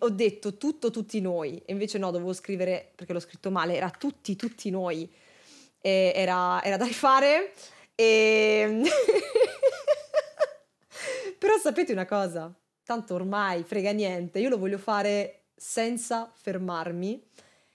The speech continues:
ehm, perché così anche per essere più comodi per quanto riguarda le clip. <laughs> Grazie.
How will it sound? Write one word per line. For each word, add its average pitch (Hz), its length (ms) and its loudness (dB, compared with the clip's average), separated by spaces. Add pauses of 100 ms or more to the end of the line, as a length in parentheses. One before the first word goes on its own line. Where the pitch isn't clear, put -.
(160)
ehm, 175 800 0
perché 190 240 -6
così 190 300 -2
anche 202 220 -2
per 185 360 -6 (340)
essere 185 280 -4
più 190 140 -8
comodi 185 360 -4
per 185 160 -6
quanto 180 260 -6
riguarda 170 360 -4
le 170 140 -4
clip. - 400 -8 (120)
<laughs> - 140 2
Grazie. 254 840 0